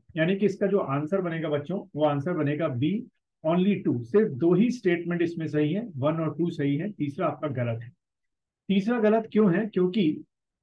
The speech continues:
जो constitution bench होती है, जो कि पांच, अ, judges की बनती है under the article one forty five para three बनती है,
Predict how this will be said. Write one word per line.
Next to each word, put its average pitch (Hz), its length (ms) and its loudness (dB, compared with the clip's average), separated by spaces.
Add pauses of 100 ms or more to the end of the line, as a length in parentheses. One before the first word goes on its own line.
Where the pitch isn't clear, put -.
जो 175 140 2
constitution 180 800 -2
bench 170 260 0
होती 160 160 -4
है, 165 60 0
जो 147 120 -2
कि 147 100 -8
पांच, 156 400 -2 (360)
अ, 131 480 -4 (120)
judges 147 320 -2
की 156 100 -2
बनती 139 300 0
है 143 200 4
under 135 400 -2
the 135 140 0
article 135 300 -2
one 139 140 0
forty 131 260 -4
five 135 200 -2
para 131 220 -4
three 165 200 -2
बनती 139 280 0
है, 175 200 -2